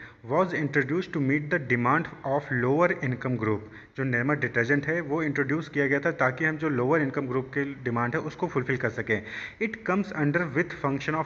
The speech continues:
entrepreneur।" तो ये किस, अ, क्या कहता है कि function of entrepreneur के अंडर आएगा कि किसी को recognize करके Nirma डिटर्जेंट जो है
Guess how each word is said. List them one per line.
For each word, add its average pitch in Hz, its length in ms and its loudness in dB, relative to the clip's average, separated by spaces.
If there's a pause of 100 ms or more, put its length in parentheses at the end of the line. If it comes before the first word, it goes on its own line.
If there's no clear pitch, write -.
(140)
entrepreneur।" 123 540 0 (340)
तो 170 60 -2
ये 185 380 0
किस, 214 200 -2
अ, - 40 -18 (440)
क्या 135 240 0
कहता 135 220 -2
है 139 60 -4
कि 147 120 -2
function 135 400 0
of 135 320 -2
entrepreneur 127 440 -2
के 151 60 0
अंडर 117 300 0
आएगा 101 300 2 (440)
कि 156 160 -4
किसी 151 420 -4
को 156 260 -2
recognize 139 460 2
करके 151 280 0
Nirma 139 340 2
डिटर्जेंट 131 440 0
जो 123 100 0
है 147 240 0